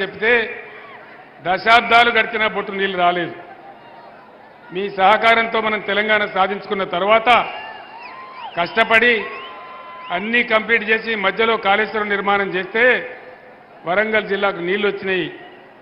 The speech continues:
బ్రహ్మాండమైన పసిడి రాసులు లాంటి పంటలు పండినాయి. పంటలు పండని చోట బ్రహ్మాండమైన పంటలు పండినాయి. ఈనాడున్న ముఖ్యమంత్రి చాలా చిత్ర విచిత్రమైన మాటలు మాట్లాడతాడు. వరంగల్కు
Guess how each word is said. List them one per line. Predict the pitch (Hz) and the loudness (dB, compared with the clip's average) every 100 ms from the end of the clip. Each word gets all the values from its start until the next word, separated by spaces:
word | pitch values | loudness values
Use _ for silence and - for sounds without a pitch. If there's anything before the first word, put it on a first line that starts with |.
| - | -8
బ్రహ్మాండమైన | 165 185 196 220 233 233 220 | -6 -2 2 2 2 2 0
పసిడి | 208 185 185 220 214 | 0 -2 -4 -4 -2
రాసులు | 185 208 214 | 0 0 -2
లాంటి | 208 196 180 | -2 -2 -4
పంటలు | 170 165 185 | -6 -6 -4
పండినాయి. | 170 160 165 131 - - - - - - - - - - - - | -4 -6 -6 -8 -12 -20 -20 -20 -20 -20 -20 -20 -20 -20 -20 -8
పంటలు | 165 185 214 | -6 0 -2
పండని | - 185 202 233 | 0 -2 0 -2
చోట | 220 208 214 | -2 -2 -2
బ్రహ్మాండమైన | 180 185 196 202 190 | -2 -2 0 0 -2
పంటలు | 175 160 170 170 | -4 -6 -6 -6
పండినాయి. | 170 165 170 - - - - - - - | -6 -4 -6 -6 -12 -20 -20 -20 -18 -2
ఈనాడున్న | 214 226 226 220 | 4 4 4 2
ముఖ్యమంత్రి | 202 196 226 226 226 226 196 151 - - - - - - - - - - - 185 | 0 2 2 2 2 2 2 -2 -10 -14 -18 -18 -20 -20 -20 -20 -20 -20 -8 2
చాలా | 208 208 190 | 2 2 -2
చిత్ర | - 233 | -2 2
విచిత్రమైన | 233 226 208 220 214 208 | 2 0 -4 0 2 4
మాటలు | 196 190 190 180 | 4 4 2 0
మాట్లాడతాడు. | 170 165 160 143 - - - - - - - - - - - - - - - - - 160 | 0 -2 -2 -6 -8 -16 -18 -18 -16 -14 -14 -14 -14 -10 -10 -10 -12 -12 -12 -12 -12 0
వరంగల్కు | 190 226 233 233 226 240 | 4 6 8 6 6 8